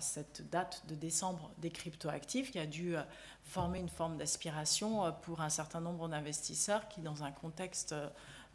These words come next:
de rendement relativement bas, <laughs> on peut considérer que c'était un placement, euh,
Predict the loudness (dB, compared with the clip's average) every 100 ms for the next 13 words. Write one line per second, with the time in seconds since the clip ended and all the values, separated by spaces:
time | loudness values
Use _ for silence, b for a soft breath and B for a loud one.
0 | -8 -4 -2 0 0 -2 -4 -6 -6 -4
1 | -2 4 2 2 -6 -4 -4 -4 -8 -6
2 | -4 -2 0 0 0 -2 -6 -6 -6 -8
3 | -6 -2 2 2 2 B B B 0 2
4 | 4 2 0 -2